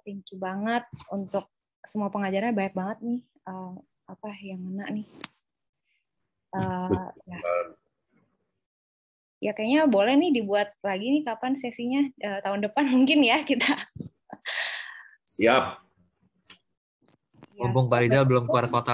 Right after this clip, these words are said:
Speaker 3: keluar kota, jadi kita ke Panen aja lah, Pak Rizal.
Speaker 1: Iya.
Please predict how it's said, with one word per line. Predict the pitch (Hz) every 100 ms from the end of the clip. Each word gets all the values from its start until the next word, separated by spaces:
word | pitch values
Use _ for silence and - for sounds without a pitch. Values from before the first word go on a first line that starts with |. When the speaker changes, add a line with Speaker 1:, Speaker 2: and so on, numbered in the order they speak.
| 113
Speaker 3:
keluar | 117 113
kota, | 117 139 139 - _ -
jadi | 110 117
kita | 117 113 110
ke | 104
Panen | 95 98 95
aja | 95
lah, | 98 90
Pak | 90 87
Rizal. | 90 87 _ _ - -
Speaker 1:
Iya. | 196 185 175 170